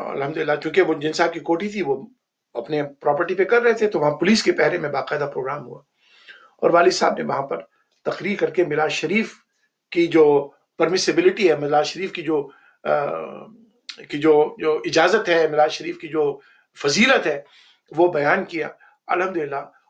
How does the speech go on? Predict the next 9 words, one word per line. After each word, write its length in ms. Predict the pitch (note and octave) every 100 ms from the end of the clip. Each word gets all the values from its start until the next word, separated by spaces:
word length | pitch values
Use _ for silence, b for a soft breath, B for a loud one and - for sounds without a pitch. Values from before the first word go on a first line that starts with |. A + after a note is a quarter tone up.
| -
और 120 | E3
हमारी 240 | E3+ G3
ये 60 | G#3
बिनोरी 360 | D#3 E3 F3+
टाउन 260 | F#3 D3+ D#3 D3
के 40 | C#3+ - _ - - _ -
स्टूडेंट 400 | D#3+ - A#3 C#4
जितने 240 | D#3+ D3 D3
थे 140 | D3+